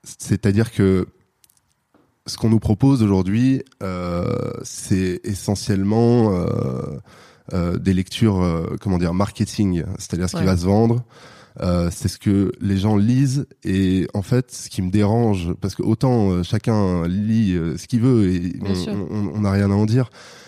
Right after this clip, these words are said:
Speaker 1: mais, euh, ce qui me dérange, c'est que beaucoup de maisons d'édition, et notamment les plus grosses, font en quelque sorte le pari que, euh, ce qui va intéresser les gens et ce que l'on va mettre en avant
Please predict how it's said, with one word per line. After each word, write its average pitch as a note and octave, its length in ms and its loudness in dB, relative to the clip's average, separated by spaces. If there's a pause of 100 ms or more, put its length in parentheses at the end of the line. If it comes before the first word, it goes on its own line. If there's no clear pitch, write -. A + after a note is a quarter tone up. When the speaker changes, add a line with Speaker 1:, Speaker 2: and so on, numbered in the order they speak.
(220)
Speaker 1:
mais, G2+ 260 2
euh, F#2+ 340 2
ce - 100 -16
qui - 160 -8
me G2+ 300 0
dérange, B2 400 2
c'est - 240 -4
que F#2 480 2 (560)
beaucoup A#2+ 320 2
de A#2 60 2
maisons F#2+ 260 2
d'édition, F#2 460 0
et - 20 2
notamment F2+ 340 0
les F2 100 0
plus - 180 -6
grosses, A2+ 520 -2 (220)
font B2+ 500 0
en G2 60 0
quelque F#2+ 320 -2
sorte - 560 -2
le F#2+ 180 2
pari B2+ 500 2 (560)
que, A2+ 460 2
euh, F2+ 320 -2
ce - 140 -10
qui B2 160 0
va G#2 100 2
intéresser F#2 460 0
les F2+ 100 2
gens G2 320 0
et E2+ 60 -2
ce - 100 -14
que A2+ 120 2
l'on G2 280 2
va F#2+ 140 0
mettre F2 240 -4
en F2 80 -2
avant G2+ 400 0